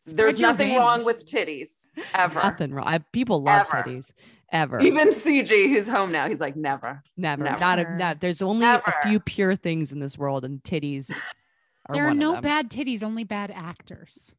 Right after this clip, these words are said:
Speaker 3: I agree. I agree with that.
Speaker 1: There can be some bad titties, I think. Is that not nice?
Speaker 3: Ooh.
Speaker 2: What w-,
Speaker 1: Should
Speaker 2: what's
Speaker 1: I
Speaker 2: a
Speaker 1: not have
Speaker 2: bad,
Speaker 1: said that?
Speaker 2: what's a bad titty
Speaker 3: Say,
Speaker 2: to you?
Speaker 3: say, say it, say
Speaker 2: Just
Speaker 3: it.
Speaker 2: beware, you're talking to the itty bitty titty committee over here, and
Speaker 1: No, no, no, no,
Speaker 2: they
Speaker 1: no,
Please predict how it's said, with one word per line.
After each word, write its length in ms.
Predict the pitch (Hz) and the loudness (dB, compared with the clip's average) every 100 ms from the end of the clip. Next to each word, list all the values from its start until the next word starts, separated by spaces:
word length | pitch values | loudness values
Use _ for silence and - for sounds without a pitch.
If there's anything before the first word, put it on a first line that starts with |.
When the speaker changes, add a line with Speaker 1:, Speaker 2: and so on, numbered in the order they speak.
| _ | _
Speaker 3:
I 60 | - | -14
agree. 440 | - - 78 - 160 _ _ | -12 -12 -12 -10 -12 _ _
I 80 | - | -16
agree 260 | - 60 58 | -14 -12 -12
with 100 | - | -6
that. 240 | 73 - _ - - | -6 -8 _ -20 -2
Speaker 1:
There 200 | 262 277 | 4 6
can 200 | 302 311 | 6 2
be 140 | 254 262 | 2 0
some 260 | 233 185 | 2 2
bad 300 | 170 151 151 | 4 2 0
titties, 380 | - - 80 - | -4 -8 -10 -10
I 120 | - | -10
think. 300 | - - - _ _ _ | -8 -10 -10 _ _ _
Is 80 | 170 | 0
that 160 | 170 175 | 2 4
not 180 | - 415 | 6 8
nice? 160 | 339 | 6
Speaker 3:
Ooh. 520 | 220 156 151 147 139 - _ _ _ _ _ _ _ _ _ | 4 0 -2 -4 -8 -12 _ _ _ _ _ _ _ _ _
Speaker 2:
What 220 | 208 269 294 | -2 -2 0
w-, 120 | 330 | -2
Speaker 1:
Should 60 | 269 | -2
Speaker 2:
what's 120 | 311 | 0
Speaker 1:
I 40 | |
Speaker 2:
a 20 | |
Speaker 1:
not 100 | 302 | 0
have 80 | 247 | 0
Speaker 2:
bad, 140 | 240 262 | 0 0
Speaker 1:
said 120 | - | -2
that? 180 | 156 214 | -4 -4
Speaker 2:
what's 140 | - | -8
a 60 | 320 | -8
bad 400 | 240 285 262 214 | -4 -4 -6 -8
titty 260 | 269 208 | -10 -6
Speaker 3:
Say, 140 | 196 165 | -6 -6
Speaker 2:
to 40 | |
you? 200 | 170 170 180 | -8 -14 -16
Speaker 3:
say, 280 | 185 156 147 _ - | -8 -8 -8 _ -12
say 300 | 170 151 135 | -10 -8 -10
it, 100 | - | -14
say 120 | - 370 | -6 -4
Speaker 2:
Just 160 | - 277 | -4 -12
Speaker 3:
it. 80 | 254 | -4
Speaker 2:
beware, 460 | 320 392 339 311 | -2 0 -2 -4
you're 140 | 262 240 | -4 -6
talking 340 | 233 226 233 | -8 -6 -8
to 80 | 214 | -6
the 180 | 214 196 | -8 -8
itty 160 | 202 | -8
bitty 220 | 185 190 190 | -8 -8 -8
titty 260 | 180 180 | -10 -10
committee 360 | 214 233 240 269 | -8 -8 -6 -6
over 160 | 269 | -6
here, 300 | 294 302 302 | -6 -4 -4
and 200 | 269 202 | -4 -4
Speaker 1:
No, 160 | 208 240 | 2 4
no, 140 | 254 254 | 6 6
no, 120 | 254 | 6
no, 100 | 247 | 6
Speaker 2:
they 60 | |
Speaker 1:
no, 60 | 254 | 6